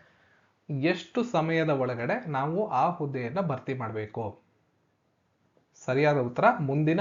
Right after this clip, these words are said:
ಆರು ತಿಂಗಳಲ್ಲಿ. ಇವತ್ತು ರಾಜೀನಾಮೆಯನ್ನ ಕೊಟ್ಟಿದ್ದಾರೆ ಆ ಒಂದು ಹುದ್ದೆಯಲ್ಲಿದ್ದವರು ಅಂದ್ರೆ ಮುಂದಿನ ಆರು ತಿಂಗಳ, ಆ ದಿನದಿಂದ,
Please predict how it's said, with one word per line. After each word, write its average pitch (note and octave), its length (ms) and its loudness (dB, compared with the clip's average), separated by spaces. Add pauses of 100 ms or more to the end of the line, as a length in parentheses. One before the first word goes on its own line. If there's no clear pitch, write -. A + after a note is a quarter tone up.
(120)
ಆರು C#3 240 2
ತಿಂಗಳಲ್ಲಿ. B2+ 680 -2
ಇವತ್ತು C#3+ 460 0
ರಾಜೀನಾಮೆಯನ್ನ C#3 640 2
ಕೊಟ್ಟಿದ್ದಾರೆ B2+ 880 -4
ಆ D#3+ 100 2
ಒಂದು C3+ 280 0
ಹುದ್ದೆಯಲ್ಲಿದ್ದವರು B2+ 640 -2
ಅಂದ್ರೆ B2 220 -2
ಮುಂದಿನ D3+ 320 0
ಆರು D3+ 400 4
ತಿಂಗಳ, C3+ 300 0
ಆ C3 340 4
ದಿನದಿಂದ, C#3+ 460 -2